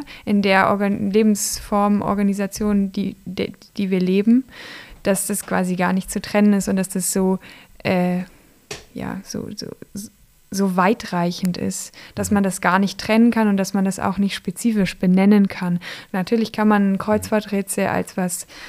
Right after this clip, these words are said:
Speaker 1: äh, morgens, das ist natürlich etwas, was ein bisschen aus der Reihe fällt, aber das ist
Speaker 2: Ja.
Speaker 1: generell so viel tiefgehender, weil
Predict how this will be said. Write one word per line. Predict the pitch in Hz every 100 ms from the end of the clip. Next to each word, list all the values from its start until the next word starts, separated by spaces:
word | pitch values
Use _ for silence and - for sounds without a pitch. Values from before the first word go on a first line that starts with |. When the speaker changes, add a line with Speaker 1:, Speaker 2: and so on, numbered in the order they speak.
| - - - -
Speaker 1:
äh, | 202 190
morgens, | 202 196 196 196 196 - -
das | 202
ist | 208 202
natürlich | 190 208 190 185
etwas, | 185 190 185 202
was | -
ein |
bisschen | - - 202
aus | 180
der | - 185
Reihe | 190 202 190
fällt, | - 190 -
aber | 190
das | 196
ist | 208 196
Speaker 2:
Ja. | 175
Speaker 1:
generell | 214 208 208 202
so | 196 220
viel | - 220
tiefgehender, | - 311 - 214 190 190
weil | 185